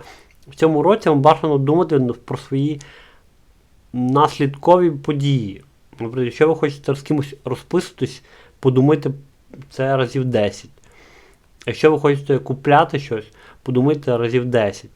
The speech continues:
Оформити якісь документи, подумайте разів десять. Тому що це дуже-дуже важливо. М, і потім будуть, може бути якісь постнаслідки ваших дій. Тому от, от у вас такі події.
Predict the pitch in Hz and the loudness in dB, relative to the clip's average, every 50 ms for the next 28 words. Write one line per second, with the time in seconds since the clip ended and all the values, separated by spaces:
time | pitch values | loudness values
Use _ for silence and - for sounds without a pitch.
0 | - - - - - _ - 135 - - 147 151 156 151 143 143 135 135 - 135 | -20 -20 -20 -20 -20 _ -12 -6 2 2 2 4 4 0 -2 -4 -6 -4 -4 -2
1 | 135 131 135 - 139 147 151 165 160 147 - 113 - 123 120 131 139 143 139 139 | -2 -2 -2 2 4 4 4 4 2 -2 -4 -6 -4 -2 0 2 2 2 2 0
2 | 139 117 120 117 120 123 120 117 120 113 104 - - 101 - _ - - - - | -2 -2 -2 -4 -8 -8 -6 -2 -2 -2 -2 -4 -8 -18 -20 _ -20 -20 -20 -20
3 | - _ _ - 120 123 139 160 151 - 127 - - 127 123 127 139 151 151 147 | -20 _ _ -4 0 0 0 0 -2 -4 -10 -10 -8 -10 -4 -2 -2 -2 0 -2
4 | 135 123 131 135 135 135 123 127 123 113 123 131 147 170 185 180 165 147 - - | -2 -2 -2 -2 -2 -2 -2 -2 -4 -2 0 0 2 2 2 2 0 -2 -6 -14
5 | - - _ - _ _ _ - 131 127 123 120 117 117 120 - - 131 117 - | -20 -20 _ -20 _ _ _ -14 -10 -8 -6 -6 -6 -8 -10 -8 -8 -8 -4 2
6 | 151 160 170 170 160 139 131 135 135 135 127 131 - - - _ _ _ _ _ | 2 2 2 4 0 0 2 2 2 0 0 -4 -10 -20 -20 _ _ _ _ _
7 | _ _ _ _ _ _ _ _ _ _ - - - - 131 131 147 156 147 139 | _ _ _ _ _ _ _ _ _ _ -20 -20 -16 -6 0 2 2 4 4 2
8 | 139 135 139 135 131 - 135 135 - - _ - 143 143 139 - 139 135 127 123 | 0 -2 -4 -6 -6 -6 -10 -12 -12 -12 _ -2 -2 -2 -2 -2 0 0 0 0
9 | - - - 113 - - - - 156 160 160 160 _ _ - _ _ _ _ _ | -2 -4 -16 -18 -18 -18 -14 -10 -10 -10 -10 -12 _ _ -20 _ _ _ _ _
10 | _ _ _ _ _ _ _ _ _ _ _ _ - - - - - 107 104 117 | _ _ _ _ _ _ _ _ _ _ _ _ -20 -20 -16 -12 -8 -2 2 2
11 | 120 117 - - 113 107 117 113 110 117 107 95 - - _ _ _ _ _ _ | 2 2 0 -6 -10 -10 -10 -10 -8 -8 -8 -10 -12 -16 _ _ _ _ _ _
12 | - _ _ _ _ - _ _ _ _ _ _ _ _ _ _ _ _ _ _ | -20 _ _ _ _ -20 _ _ _ _ _ _ _ _ _ _ _ _ _ _
13 | _ _ _ _ - - - - - _ _ _ _ _ _ _ _ _ _ _ | _ _ _ _ -20 -20 -20 -20 -20 _ _ _ _ _ _ _ _ _ _ _
14 | - - _ _ _ 494 - 135 160 185 214 240 226 196 175 - 160 - - - | -20 -20 _ _ _ -16 -6 -2 2 4 6 6 6 6 4 2 -6 -6 -4 -4
15 | 160 156 - - - - 151 160 160 147 - 135 160 151 143 147 160 151 170 214 | -4 -4 -6 -12 -10 -2 0 0 0 -2 -6 -8 -8 -8 -4 -4 -6 -2 0 0
16 | 240 233 208 175 147 | 2 2 2 2 0